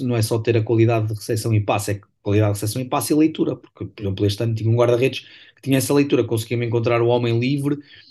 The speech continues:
eh, por exemplo, atrás da linha de, de, da linha de, dos avançados com muita facilidade,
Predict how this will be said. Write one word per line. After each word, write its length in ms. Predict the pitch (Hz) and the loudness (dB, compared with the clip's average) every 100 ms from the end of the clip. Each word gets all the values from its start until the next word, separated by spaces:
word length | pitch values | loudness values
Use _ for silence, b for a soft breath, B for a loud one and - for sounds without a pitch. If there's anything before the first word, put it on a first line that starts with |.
| B _ _ | B _ _
eh, 460 | - 120 127 127 127 113 | -6 -4 -2 0 0 0
por 100 | 120 | 0
exemplo, 320 | 110 127 113 | 2 2 2
atrás 260 | 117 123 120 | 2 2 2
da 60 | 123 | 0
linha 240 | 127 120 | 0 0
de, 240 | 117 120 107 | 0 -2 -2
de, 340 | 107 107 101 | -4 -6 -2
da 100 | 113 | 0
linha 340 | 117 120 110 101 | 2 2 0 0
de, 240 | 98 92 98 _ _ _ _ _ _ _ _ _ _ | -6 -12 -18 _ _ _ _ _ _ _ _ _ _
dos 240 | 101 113 117 | 2 6 6
avançados 420 | 117 113 120 113 | 6 4 2 2
com 100 | 123 | 0
muita 260 | 131 135 143 | 0 0 0
facilidade, 560 | 151 - 175 175 208 | 0 4 4 4 0